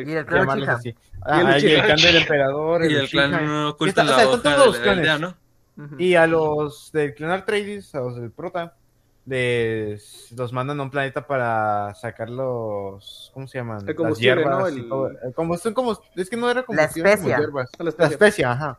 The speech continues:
Speaker 3: Sí, güey.
Speaker 2: Las especias en una faci-, una, una fábrica bien vieja que tenían, y el anterior clan que estaba ahí, ah, descompuso varias máquinas antes de irse, a propósito.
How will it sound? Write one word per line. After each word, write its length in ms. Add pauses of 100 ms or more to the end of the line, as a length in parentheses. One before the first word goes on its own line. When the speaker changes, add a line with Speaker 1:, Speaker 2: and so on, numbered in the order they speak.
Speaker 3:
Sí, 120
güey. 120 (460)
Speaker 2:
Las 180
especias 800
en 220
una 160
faci-, 600
una, 500
una 120
fábrica 340
bien 160
vieja 420
que 100
tenían, 360
y 100
el 100
anterior 360
clan 160
que 80
estaba 260
ahí, 240 (680)
ah, 680
descompuso 540
varias 280
máquinas 420
antes 280
de 100
irse, 440
a 120
propósito. 600